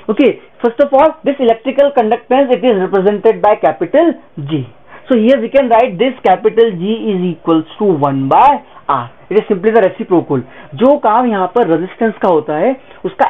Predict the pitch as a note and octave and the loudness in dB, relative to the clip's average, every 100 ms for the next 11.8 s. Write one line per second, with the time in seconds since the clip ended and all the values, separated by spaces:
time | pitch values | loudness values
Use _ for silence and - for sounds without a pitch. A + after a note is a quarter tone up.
0 | - C3+ C#3 G#3+ A#3 B3+ F#3 - G3+ A3+ | -2 -2 -2 -2 0 0 0 0 0 0
1 | A3 - A#3 G#3+ G#3+ G#3+ - G#3 F3 E3+ | -2 -2 0 0 -4 -6 -4 -2 -2 -4
2 | C#3+ B2+ - F3 D4 - - - C4 D#4+ | -6 -10 -4 0 2 0 -6 -2 0 0
3 | E3+ D#3+ E3+ A3+ - C4+ B3 F#3+ A#3 G3 | 0 0 0 -2 -2 -2 -2 -4 -2 -2
4 | D#3 G#3+ A3 C4 A#3+ C#4+ - - - A#3+ | -2 -2 -2 -4 -4 -4 -4 -4 0 2
5 | D#4+ A#3+ - B3 C4 - A#3 C4 C4 D4 | 2 -2 -4 -4 -4 -2 2 2 2 0
6 | C#4 E3 - - G3+ A#3 G3 C4 - F#3+ | 0 -4 -12 -4 0 2 2 0 0 -2
7 | F3+ A3 - B3 B3+ G3 G3+ G3+ G#3+ F3 | 0 -2 -2 -4 -4 -2 0 -2 0 -2
8 | - F3+ - D#4+ G#4 - - A#3+ - F3 | 0 -4 2 2 2 -4 -8 -4 0 2
9 | F3+ A#3 G3 G3 - F3 D3+ E3 D4+ - | 4 2 0 -6 -2 0 2 4 2 0
10 | - - - - E3 A2+ A2 - - - | -10 -20 -10 -4 -4 -4 -20 -20 -20 -20
11 | - - - - A3+ C#4+ B3+ | -20 -20 -20 -8 -4 0 0